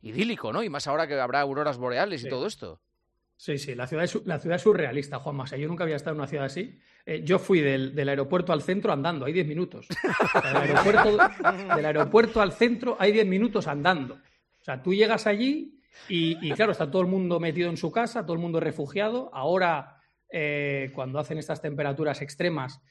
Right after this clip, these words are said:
Speaker 2: es cuando salen las auroras boreales y va todo el mundo allí. Lo primero que hago yo es llegar a u-, a un kebab, porque es lo único que había abierto. Y me, y me escucha hablando con mi compañero, con mi cámara en español, y me dice una chica, "Ah, que sois españoles". Y nosotros, "Sí, o sea,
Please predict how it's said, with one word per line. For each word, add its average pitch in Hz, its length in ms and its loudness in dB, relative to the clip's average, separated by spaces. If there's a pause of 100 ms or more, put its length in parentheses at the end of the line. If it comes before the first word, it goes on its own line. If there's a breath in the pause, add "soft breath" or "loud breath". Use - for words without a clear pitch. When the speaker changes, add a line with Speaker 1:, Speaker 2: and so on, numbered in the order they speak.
(120)
Speaker 2:
es 170 120 -8
cuando 156 200 0
salen 156 300 0
las 147 160 -4
auroras 151 320 0
boreales 151 680 0
y 143 60 -6
va 151 160 -2
todo 151 140 -2
el 143 60 -2
mundo 147 200 -4
allí. 180 320 -4 (180 soft breath)
Lo 147 120 -2
primero 190 320 2
que 208 120 0
hago 202 200 4
yo 214 240 0
es 170 160 -4
llegar 175 400 -2 (260)
a 147 100 -6
u-, 170 160 0
a 170 60 0
un 170 140 0
kebab, 175 300 4 (220)
porque 143 200 -10
es 160 40 -4
lo 180 60 2
único 170 220 0
que 156 60 -2
había 151 180 -2
abierto. 156 320 -4
Y 123 40 -10
me, 123 160 -16
y 147 40 -18
me 139 100 -12
escucha 165 300 -4
hablando 180 340 0
con 180 80 -4
mi 170 80 -4
compañero, 170 380 -2
con 160 80 -4
mi 151 80 -6
cámara 170 400 0 (220 soft breath)
en 160 140 0
español, 180 400 4
y 202 40 4
me 175 80 0
dice 170 140 -4
una 165 120 -2
chica, 147 260 -6
"Ah, 190 100 6
que 160 100 -2
sois 202 180 -2
españoles". 185 640 -4 (600)
Y 147 60 -14
nosotros, 135 300 -8
"Sí, - 120 0
o - 60 -12
sea, - 120 0